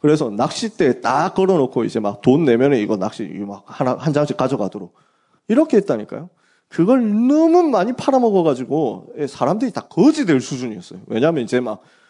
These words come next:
몇 장 팔았는데, 이제는 사람들이 뭐라고 반응하냐면은,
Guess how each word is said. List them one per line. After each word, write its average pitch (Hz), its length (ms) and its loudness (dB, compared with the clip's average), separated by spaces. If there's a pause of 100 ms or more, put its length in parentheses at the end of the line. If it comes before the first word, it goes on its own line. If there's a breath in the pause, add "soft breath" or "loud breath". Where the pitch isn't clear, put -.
(320 soft breath)
몇 196 160 -2
장 277 200 0
팔았는데, 196 720 2
이제는 196 480 4
사람들이 160 340 2
뭐라고 127 380 2
반응하냐면은, 165 760 2